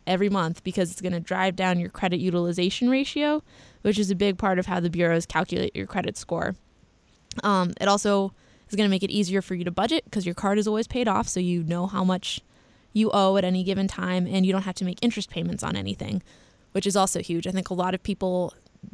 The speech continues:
don't add in the idea of interest when they, when they have carryover from month to month on their credit cards. Um, so I think that the origin of this idea that you don't wanna pay off your credit card as soon as, um, that you don't wanna pay off your credit card in full every month,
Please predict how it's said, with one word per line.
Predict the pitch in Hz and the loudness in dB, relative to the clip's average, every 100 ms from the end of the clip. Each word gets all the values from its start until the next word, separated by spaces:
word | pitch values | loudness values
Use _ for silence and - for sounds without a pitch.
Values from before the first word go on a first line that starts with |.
| 165 | -2
don't | 196 180 180 - _ - | 2 2 0 -4 _ -4
add | 196 202 | 0 2
in | 185 180 165 | 2 2 2
the | 160 175 | 0 0
idea | 185 175 170 | 0 2 0
of | 160 | 2
interest | 185 196 - 214 - 180 | 0 0 0 0 0 0
when | 180 | 2
they, | 175 160 | 0 -2
when | 175 | -2
they | 180 | -2
have | 175 - | -2 -8
carryover | - 185 180 170 160 170 | 0 2 4 2 -2 -4
from | 170 | -2
month | 180 - | -2 -2
to | |
month | 185 185 151 | -2 -2 -4
on | |
their | 202 | -6
credit | - 196 190 - | -6 -6 -6 -6
cards. | - 90 - - - - - - - - - - - | -6 -6 -8 -12 -20 -20 -20 -20 -20 -20 -20 -20 -6
Um, | - 202 196 180 170 190 - - | 2 4 4 2 0 -6 -12 -16
so | - 240 | 0 2
I | |
think | 240 277 | 4 2
that | 330 | 2
the | - - | 0 0
origin | 185 208 220 285 294 294 - - - | 2 2 4 2 2 0 -4 -10 -8
of | 277 240 | -2 0
this | 285 | 2
idea | 294 285 294 294 | 2 2 2 4
that | 254 190 | 2 0
you | 190 | 0
don't | 185 196 | 0 0
wanna | 214 202 | 0 0
pay | - 196 | 0 -2
off | 190 | -2
your | 185 | -4
credit | - 190 190 | -2 -2 0
card | 214 202 | 0 0
as | 190 | 0
soon | 185 | 0
as, | 185 175 - - | 0 -2 -10 -2
um, | 185 180 170 - - - - - 202 | 2 2 -2 -8 -14 -14 -14 -12 -2
that | 202 | -2
you | 190 | 0
don't | 196 | 0
wanna | 196 170 | 2 0
pay | - - 180 | -2 -2 0
off | 175 | 0
your | 170 | -4
credit | - 185 | -6 -4
card | - 170 | -4 -4
in | 175 | -4
full | 180 180 | -2 -2
every | 202 240 | 0 0
month, | 247 247 | 0 0